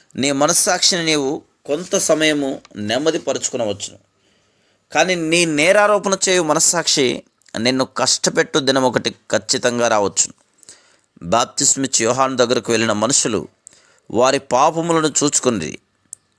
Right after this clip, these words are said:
రాబోవు దేవుని ఉగ్రతను చూచిరి. కానీ వారి పాపములను వారు ఒప్పుకొనినను బాప్తిస్మిచ్చు యోహాను వారిని క్షమించలేకపోయేవాడు. అతడు వారికి మెస్సయ వచ్చునని,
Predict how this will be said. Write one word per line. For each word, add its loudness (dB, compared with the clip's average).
రాబోవు 2
దేవుని 2
ఉగ్రతను 0
చూచిరి. -4
కానీ 0
వారి 2
పాపములను 0
వారు 2
ఒప్పుకొనినను 0
బాప్తిస్మిచ్చు 0
యోహాను 0
వారిని 0
క్షమించలేకపోయేవాడు. 0
అతడు 0
వారికి 2
మెస్సయ 2
వచ్చునని, -2